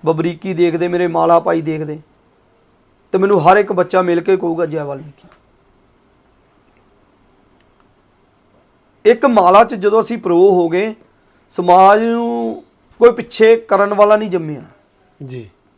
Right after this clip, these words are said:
Speaker 1: ਜਦੋਂ ਅਸੀਂ ਇੱਕ ਮਾਲਾ ਦੇ ਵਿੱਚ ਪ੍ਰੋ ਹੋ ਗਏ, ਬਹੁਤ ਹੀ ਖੁਸ਼ੀ ਦੀ ਗੱਲ ਆ ਕਿ ਸਾਡਾ ਸੰਤ ਸਮਾਜ, ਪ੍ਰਚਾਰਕ, ਅਸੀਂ ਸਾਰੇ ਇਕੱਠੇ ਹੋ ਰਹੇ ਹਾਂ।
Speaker 2: ਇਕੱਠੇ ਹੋ ਰਹੇ, ਏਕਤਾ ਦਾ
Speaker 1: ਇੱਕ
Speaker 2: ਸੰਦੇਸ਼।
Speaker 1: ਝੰਡੇ ਥੱਲੇ ਹੋ ਰਹੇ ਹਾਂ। ਜਿੱਦਣ ਇਹ ਆ ਗਿਆ, ਉਦਣ ਹੀ ਪਰਿਵਰਤਨ ਆਊਗਾ
Speaker 2: ਜੀ।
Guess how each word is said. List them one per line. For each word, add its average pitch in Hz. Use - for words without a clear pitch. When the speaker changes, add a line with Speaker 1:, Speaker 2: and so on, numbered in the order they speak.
Speaker 1:
ਜਦੋਂ 185
ਅਸੀਂ 196
ਇੱਕ 185
ਮਾਲਾ 165
ਦੇ 160
ਵਿੱਚ 151
ਪ੍ਰੋ 151
ਹੋ 143
ਗਏ, 143
ਬਹੁਤ 170
ਹੀ 208
ਖੁਸ਼ੀ 170
ਦੀ 180
ਗੱਲ 185
ਆ 180
ਕਿ 185
ਸਾਡਾ 185
ਸੰਤ 185
ਸਮਾਜ, 165
ਪ੍ਰਚਾਰਕ, 175
ਅਸੀਂ 185
ਸਾਰੇ 196
ਇਕੱਠੇ 180
ਹੋ 143
ਰਹੇ -
ਹਾਂ। 185
Speaker 2:
ਇਕੱਠੇ 139
ਹੋ 117
ਰਹੇ, 104
ਏਕਤਾ 151
ਦਾ 151
Speaker 1:
ਇੱਕ -
Speaker 2:
ਸੰਦੇਸ਼। -
Speaker 1:
ਝੰਡੇ 180
ਥੱਲੇ 156
ਹੋ 151
ਰਹੇ 127
ਹਾਂ। 151
ਜਿੱਦਣ 170
ਇਹ 240
ਆ 208
ਗਿਆ, 214
ਉਦਣ 190
ਹੀ 202
ਪਰਿਵਰਤਨ 170
ਆਊਗਾ 151
Speaker 2:
ਜੀ। 120